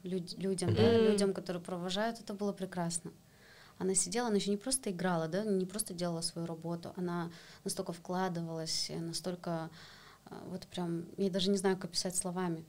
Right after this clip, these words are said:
Speaker 1: То есть она несла что-то своим искусством, она, э, з-, посеяла зёрна в людях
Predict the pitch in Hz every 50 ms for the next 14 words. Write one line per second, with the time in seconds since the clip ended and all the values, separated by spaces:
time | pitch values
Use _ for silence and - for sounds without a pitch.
0 | - - - 202 196 202 208 220 240 277 285 254 - - - - - - - 127
1 | 131 202 202 196 - - 226 214 208 202 190 - - - 185 185 180 175 - -
2 | 180 175 175 170 - - - 185 180 - - - 175 165 - - 196 196 196 202
3 | 202 196 185 180 185 - - - - - - - - - - - - - 175 175
4 | 170 180 - - - - - - 185 - 214 208 - 240 233 226 208 190 190 190
5 | 185 180 208 214 233 233 214 202 180 175 180 185 190 180 165 170 165